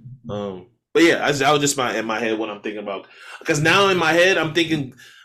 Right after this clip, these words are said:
I'm thinking about all the players that, like, doesn't have any obvious landing spots. Like, Kuz doesn't have an obvious landing spot. Wherever he goes is gonna be somewhere where we're like, "Oh shit, I didn't think about that." Um,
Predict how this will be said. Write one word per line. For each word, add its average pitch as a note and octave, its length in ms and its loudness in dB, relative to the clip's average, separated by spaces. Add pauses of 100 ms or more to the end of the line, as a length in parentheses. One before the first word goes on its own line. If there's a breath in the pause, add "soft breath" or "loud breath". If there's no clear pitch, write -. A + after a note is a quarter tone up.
I'm C3+ 120 -4
thinking D#3 300 0
about C#3+ 220 2
all C3+ 160 0
the C3+ 100 -2
players C#3 440 2
that, A#2+ 160 0
like, A2 440 -4
doesn't B2+ 260 0
have B2 220 -2
any A#2+ 420 -4
obvious A#2+ 640 0
landing B2 280 -2
spots. C3+ 420 -4
Like, G#2 160 -2
Kuz F3 280 2
doesn't D3 220 2
have C#3+ 200 0
an B2 60 0
obvious B2+ 380 2
landing A#2+ 280 -2
spot. G2+ 220 -4
Wherever C#3+ 280 4
he D#3 200 0
goes D#3 320 4
is A#2+ 120 -2
gonna C3 200 0
be B2 140 -4
somewhere C3 380 2
where A2+ 140 2
we're A#2 60 2
like, F#2+ 200 -4
"Oh G3 200 0
shit, G3 360 0
I D#3 80 -2
didn't E3 160 -6
think F#3 120 -4
about A#2+ 280 -10
that." - 180 -12 (880 loud breath)
Um, F#2+ 360 -8